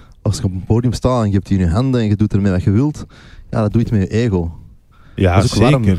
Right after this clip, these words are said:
Speaker 1: dat
Speaker 2: bent
Speaker 1: je, dat je
Speaker 2: ik, ik ben trots. Ey, ik bedoel, je kunt mensen bewegen, je kunt mensen doen nadenken,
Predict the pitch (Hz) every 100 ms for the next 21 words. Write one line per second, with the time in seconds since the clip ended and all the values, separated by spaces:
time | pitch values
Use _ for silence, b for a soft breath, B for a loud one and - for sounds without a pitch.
0 | 80 - 92 98 101 98 113 98 98 -
1 | - B B B B - - 87 73 107
2 | - - - - 110 107 104 104 104 98
3 | 113 - 123 131 120 127 - 113 95 104
4 | 98 110 143 127 117 98 87 101 117 113
5 | 110 113 - 107 110 110 107 120 123 127
6 | - 107 101